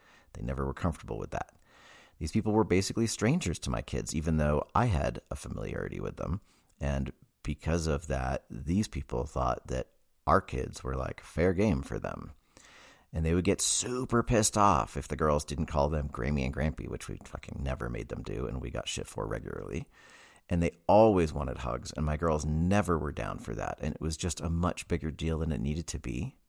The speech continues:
because these people could not hear that they were not owed affection, no matter what kinds of gifts they would bring or how much they felt justified around it. And my wife and I caught a lot of shit for that. And you know what? We were right, and we did the right thing,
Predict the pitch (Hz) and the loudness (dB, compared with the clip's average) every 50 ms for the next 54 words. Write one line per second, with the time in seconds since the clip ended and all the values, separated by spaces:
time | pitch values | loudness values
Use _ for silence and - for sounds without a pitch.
0 | _ _ _ _ _ _ _ 80 - - 80 76 80 85 82 - - - - 90 | _ _ _ _ _ _ _ -6 -4 -2 -2 0 0 -2 -2 -2 -4 -4 -2 -4
1 | - - - 113 101 110 107 104 - - - - - 160 127 87 82 78 85 - | -4 -2 -4 -2 2 2 2 2 0 -2 -6 -4 0 2 4 4 4 2 0 0
2 | - - 87 87 92 95 101 104 101 - - _ 87 90 101 113 120 123 - - | 2 2 2 4 4 4 4 2 2 0 -2 _ 4 4 6 6 6 4 2 0
3 | - 113 - - 113 127 - - - - 60 52 - 50 - 82 82 85 82 85 | -4 -6 -4 -2 -4 -4 -4 -6 -8 -8 -8 -8 -8 -4 -2 0 2 2 2 4
4 | 90 101 - - 120 120 120 117 117 117 - - 92 - - - 90 87 90 92 | 2 2 2 2 2 2 2 0 -2 -4 0 0 0 0 2 0 0 0 0 0
5 | - - 85 82 80 82 85 85 82 - - - - - - - _ - 85 87 | 0 0 0 2 2 2 2 0 -2 -4 -12 -20 -20 -20 -20 -20 _ -2 -2 0
6 | - 90 90 98 101 - - - 98 - - 104 87 - - 80 82 87 82 - | 2 2 4 4 2 2 2 0 0 2 4 4 4 2 0 0 2 2 2 2
7 | - 80 - - 76 76 76 76 - - - - - - - - - _ _ _ | -2 -6 -4 -2 -2 -2 0 -2 -4 -4 -4 -6 -4 -2 -2 -4 -4 _ _ _
8 | _ _ _ _ - - - - - - - _ _ _ - 85 82 82 85 85 | _ _ _ _ -20 -20 -20 -20 -20 -20 -20 _ _ _ -2 0 2 4 6 6
9 | 92 101 - - 80 73 - 64 65 - - 73 73 - - 87 87 82 80 80 | 4 4 4 2 0 0 0 -2 -4 -2 -2 -2 0 2 2 0 2 0 -2 -2
10 | 80 78 - - - - 69 - - - - - - - - - - - - - | -2 0 0 0 -2 -4 -6 -8 -6 -6 -6 -8 -8 -8 -8 -8 -8 -8 -8 -10
11 | - - - - - - - - - - - - - - 78 80 85 87 95 104 | -14 -20 -20 -20 -20 -20 -20 -20 -20 -20 -20 -20 -12 -6 -2 0 2 4 4 4
12 | 120 147 175 - - - - _ _ _ - _ _ - 82 82 82 82 76 80 | 6 6 4 4 0 -6 -18 _ _ _ -20 _ _ -4 -2 0 0 0 2 2
13 | 78 - - - - - _ _ _ _ _ _ _ - 73 73 73 71 - - | 0 0 -2 -6 -12 -20 _ _ _ _ _ _ _ -6 -4 -4 -4 -4 -4 -4
14 | 73 73 90 95 110 113 117 - - 90 80 82 80 80 85 85 | -2 0 2 4 4 4 4 2 0 2 2 2 2 0 -2 -4